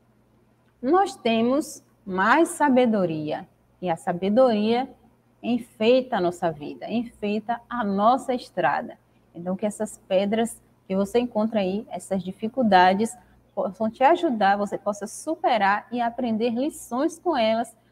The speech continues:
porque elas enfeitarão a sua estrada, tá certo? Então, com essa mensagem, nós vamos começar a nossa aula hoje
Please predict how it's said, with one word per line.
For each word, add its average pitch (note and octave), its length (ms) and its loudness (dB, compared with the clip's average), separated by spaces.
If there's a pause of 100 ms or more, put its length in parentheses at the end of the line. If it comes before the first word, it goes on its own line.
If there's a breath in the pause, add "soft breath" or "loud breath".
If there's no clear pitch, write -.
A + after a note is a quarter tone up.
(100)
porque G#3 220 -8
elas G3+ 240 -2
enfeitarão B3+ 800 -2 (120)
a F3 140 -12
sua G#3 240 -8
estrada, - 480 -6 (420)
tá F#3+ 140 -8
certo? D4 540 2 (500)
Então, F#3 240 -6
com G3+ 240 -2
essa D#4 380 2
mensagem, A#3 600 0
nós A3+ 260 0
vamos C4+ 380 -2
começar A#3+ 540 -4
a F3+ 80 0
nossa A#3 340 0
aula A3 380 4
hoje A#3 560 2